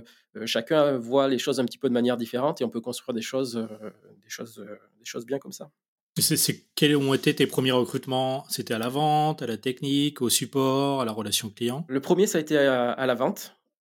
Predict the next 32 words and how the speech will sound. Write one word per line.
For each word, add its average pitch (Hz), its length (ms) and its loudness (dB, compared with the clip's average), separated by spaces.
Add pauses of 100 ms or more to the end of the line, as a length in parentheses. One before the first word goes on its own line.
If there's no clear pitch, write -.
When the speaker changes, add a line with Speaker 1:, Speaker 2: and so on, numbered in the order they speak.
(140)
Speaker 1:
parce - 180 -10
que, - 160 -14
euh, 113 400 -4
moi, 127 100 0
je 127 80 -4
viens 131 140 2
de 120 80 -4
la 117 80 -2
partie - 260 -8
technique 139 500 -4
et, 113 200 -2
euh, 107 140 -6 (420)
la 107 120 -4
vente, 139 280 0
il 123 40 -6
y 117 40 -4
en 110 80 -4
a 117 100 0
toujours 135 380 -6
besoin 139 260 2
dans 135 120 2
une 123 120 -2
entreprise 156 800 -2
et 127 640 -4
je 101 160 -20
suis, 117 420 -12
euh, 104 200 -14 (380)
pas 123 80 -8
forcément 135 360 -4
très - 160 -12
bon 120 300 -4
commercial. 135 560 -6